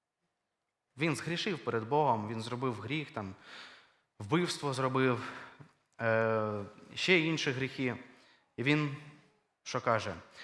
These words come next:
«Серце чисте», тобто те, що всередині. Е, Псалом, е, п'ятдесятий, дванадцятий вірш. «Серце чисте створив мені, Боже, і тривалого духа в моєму нутрі віднови».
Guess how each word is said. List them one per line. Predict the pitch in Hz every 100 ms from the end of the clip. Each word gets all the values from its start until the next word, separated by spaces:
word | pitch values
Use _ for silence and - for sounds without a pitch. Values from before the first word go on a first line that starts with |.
| - -
«Серце | - - 160 175 175 156
чисте», | - - 143 120 - 104 90 90 _ _ _ _ _ _
тобто | - -
те, | - 147
що | -
всередині. | 120 - 101 92 90 87 - _ _ _ -
Е, | 90
Псалом, | - 110 123 151 147 -
е, | -
п'ятдесятий, | 104 110 107 - 123 143 175
дванадцятий | 160 117 120 123 123
вірш. | 107 - - - -
«Серце | - 151 170 -
чисте | 151 - 113 - 87 78 104
створив | - 104 104 131 147 117
мені, | 110 113
Боже, | 101 104 95 85 85 _ _ _ _ -
і |
тривалого | 113 117 117 127 104 107
духа | 117 160 156 113
в | 110
моєму | 107 117 117 113
нутрі | 104 120 135
віднови». | 120 107 120 117 113 117